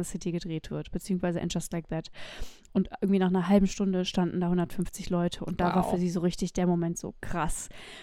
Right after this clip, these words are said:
Speaker 1: Und ich hab mir so vorgestellt, stell dir vor, du gehst vorbei und da sitzen die am Tisch und du siehst das.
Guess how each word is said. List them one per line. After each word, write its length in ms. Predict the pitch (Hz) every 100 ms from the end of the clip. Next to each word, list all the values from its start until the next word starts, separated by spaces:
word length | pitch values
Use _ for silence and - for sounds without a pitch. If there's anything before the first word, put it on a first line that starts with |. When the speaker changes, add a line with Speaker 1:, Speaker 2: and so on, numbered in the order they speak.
| -
Speaker 1:
Und 140 | 202 196
ich 180 | 254
hab 80 | 277
mir 120 | 285
so 60 | 233
vorgestellt, 600 | - 233 226 226 202 185
stell 320 | - 226 247
dir 140 | 254 262
vor, 260 | - 254
du 80 | 226
gehst 340 | 202 208 226 -
vorbei 460 | 214 208 180 180 -
und 120 | 196 208
da 80 |
sitzen 460 | 190 214 - - 247
die 320 | 220 220 269 - -
am 300 | 233 233 254 -
Tisch 500 | - 226 - - - -
und 200 | 226 208
du 100 | 214
siehst 380 | 202 220 - 196
das. 340 | 190 -